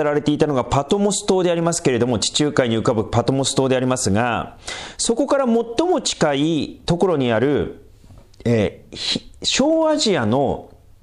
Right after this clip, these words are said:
最も西側にある、これ西海岸と言ってもいいんですが、港町であります。で、そこは小アジア、アジアの都と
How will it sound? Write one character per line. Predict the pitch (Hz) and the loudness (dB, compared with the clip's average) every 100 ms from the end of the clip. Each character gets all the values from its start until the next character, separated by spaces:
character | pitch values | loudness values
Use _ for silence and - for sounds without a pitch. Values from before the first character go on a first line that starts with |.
| - - - | -20 -20 -2
最 | 151 180 262 | 0 2 0
も | |
西 | 131 170 202 - 254 | 0 0 -2 0 0
側 | 254 240 | 0 0
に | 214 208 | 0 0
あ | 147 | 0
る、 | 87 92 - - - - - - - | 0 -2 -6 -18 -20 -20 -20 -20 -2
こ | |
れ | 123 | 0
西 | 143 160 214 208 | 0 0 -2 -2
海 | - - 233 | -2 0 2
岸 | 240 | 2
と | 139 101 | 0 0
言 | 98 | 0
っ | |
て | - | 0
も | 101 | 0
い | |
い | |
ん | 92 | 0
で | |
す | 90 | 2
が、 | 101 127 85 - - - - - | 0 0 -2 -6 -16 -20 -12 -2
港 | 123 175 214 214 - 202 190 - | 0 2 -2 0 0 2 0 -2
町 | 110 110 113 | -2 0 0
で | 135 147 - | 2 0 0
あ | 101 | 0
り | 104 | 0
ま | 90 | 0
す。 | - - - - - - - - - - - - - - - | -4 -8 -16 -20 -20 -20 -20 -20 -20 -20 -20 -20 -20 -20 -2
で、 | 160 | 0
そ | 175 185 | 0 0
こ | 214 | 2
は | 214 185 - - - | 2 0 -4 -14 -10
小 | - - 269 302 294 | -4 0 2 2 0
ア | |
ジ | 254 190 | 0 -2
ア、 | - 220 | 0 0
ア | |
ジ | 269 320 | 2 0
ア | 294 | 2
の | 196 | 2
都 | 107 113 156 233 285 - 277 | 0 0 0 0 -2 -2 -2
と | 277 233 208 - | 0 0 0 -6